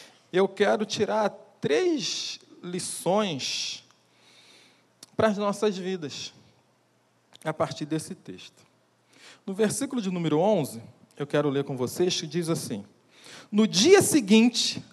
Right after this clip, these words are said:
à Páscoa, comeram do fruto da terra. Nesse mesmo dia, comeram pães sem fermento e cereais.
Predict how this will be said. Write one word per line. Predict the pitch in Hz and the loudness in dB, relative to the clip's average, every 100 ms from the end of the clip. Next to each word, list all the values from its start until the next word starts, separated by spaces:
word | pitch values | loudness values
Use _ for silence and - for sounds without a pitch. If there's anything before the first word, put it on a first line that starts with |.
| - | -10
à | 117 | -8
Páscoa, | - 107 95 98 - 208 - - - - - | -8 -8 -8 -8 -10 -10 -12 -20 -20 -14 2
comeram | 180 156 151 175 240 254 247 226 | 2 2 0 6 8 8 6 4
do | 208 | 2
fruto | - - 220 220 | 0 0 0 2
da | 220 240 | 2 2
terra. | - 143 135 117 98 107 - _ _ _ - - - | 2 2 2 2 -4 -8 -18 _ _ _ -20 -16 -4
Nesse | 147 160 156 | -2 -2 -4
mesmo | 143 175 208 214 | 0 4 4 4
dia, | 214 127 160 175 180 - - - | 2 -2 0 0 -2 -12 -14 -4
comeram | 139 139 139 131 117 - - _ | -2 4 4 4 -2 -10 -20 _
pães | - 233 285 330 | 4 4 4 -2
sem | - - 214 | -4 -2 -2
fermento | 202 - 139 123 117 156 226 254 - 247 226 _ _ _ | -2 -4 -6 -4 -4 0 0 -2 -6 -8 -8 _ _ _
e | 190 220 247 - _ _ - | 0 0 0 -6 _ _ -18
cereais. | - - - 170 175 185 185 190 190 127 98 - - - - - - - - | -14 -14 -6 0 2 2 0 -2 -2 -2 -4 -8 -12 -16 -16 -16 -18 -20 -20